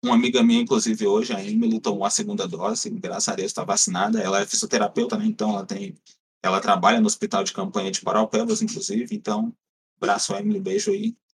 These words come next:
Deve tá pegando a estrada pra voltar pra lá agora, né? Porque ela mora em Marabá, mas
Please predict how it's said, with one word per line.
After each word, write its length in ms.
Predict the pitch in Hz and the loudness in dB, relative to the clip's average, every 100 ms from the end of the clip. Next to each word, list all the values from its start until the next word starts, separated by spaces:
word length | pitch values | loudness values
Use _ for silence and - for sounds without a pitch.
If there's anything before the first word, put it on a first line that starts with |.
| _ | _
Deve 200 | - 98 | -8 -6
tá 180 | - 98 | -2 -2
pegando 280 | 95 101 101 | 0 -2 -2
a 20 | |
estrada 320 | 98 98 98 | -6 -6 -6
pra 140 | 90 95 | -4 -6
voltar 260 | 98 92 | -4 -6
pra 120 | 85 87 | -6 -2
lá 140 | 92 | 0
agora, 280 | 92 98 95 | 0 -2 -2
né? 140 | 101 | -4
Porque 300 | - - - _ _ _ _ - - _ _ _ - | -8 -12 -12 _ _ _ _ -20 -20 _ _ _ -2
ela 240 | 104 107 | 2 4
mora 220 | 110 120 | 6 6
em 40 | 120 | 6
Marabá, 480 | 117 113 107 113 | 6 6 6 4
mas 560 | 131 127 127 - - | 2 -4 -4 0 0